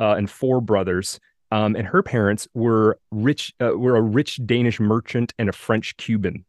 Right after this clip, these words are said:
woman, right? So again, another whole anomaly, this whole Danish, uh, part of her, part of her background. Um, uh, her, her grandfather, her, uh, um, sorry, Nin's father, was, uh, born in eighteen seventy-nine. Joaquin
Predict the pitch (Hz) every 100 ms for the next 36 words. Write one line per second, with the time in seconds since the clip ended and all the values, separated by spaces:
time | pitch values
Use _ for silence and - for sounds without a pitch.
0 | _ 107 98 71 55 _ 90 92 - 107
1 | 151 107 90 120 131 151 135 113 98 -
2 | - 123 107 101 98 95 95 87 82 78
3 | - 107 - 120 92 110 107 95 - -
4 | - 101 - - 123 101 90 85 80 92
5 | - 101 87 87 87 - 78 - - -
6 | - - _ - 123 120 113 104 _ _
7 | - _ _ _ _ 117 110 104 - 151
8 | 233 - - 131 135 131 156 185 160 -
9 | - 113 85 95 113 107 104 104 101 95
10 | 95 85 _ _ _ 104 92 87 87 127
11 | 95 - _ _ _ 117 110 139 143 123
12 | - 95 95 90 90 _ _ 120 110 101
13 | 92 101 92 113 107 104 110 110 101 -
14 | 98 90 90 104 101 98 101 98 95 -
15 | - 123 107 127